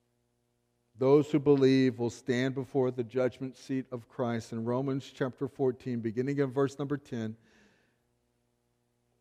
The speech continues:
it says, "Why do you pass judgment on your brother? Or you, why do you despise your brother? For we will all stand before the judgment seat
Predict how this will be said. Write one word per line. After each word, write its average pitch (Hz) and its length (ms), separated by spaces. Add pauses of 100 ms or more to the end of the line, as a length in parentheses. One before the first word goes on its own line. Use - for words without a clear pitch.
(140)
it - 40
says, 123 140
"Why 139 160
do 170 80
you 175 80
pass 151 340
judgment 139 500
on 127 120
your 120 100
brother? 110 480 (1040)
Or 131 140
you, 135 520 (460)
why 131 220
do 160 80
you 175 140
despise 151 760
your 127 120
brother? 101 480 (720)
For 139 120
we 139 160
will 143 100
all 143 480
stand 135 580
before 131 280
the 123 100
judgment 135 480
seat 135 380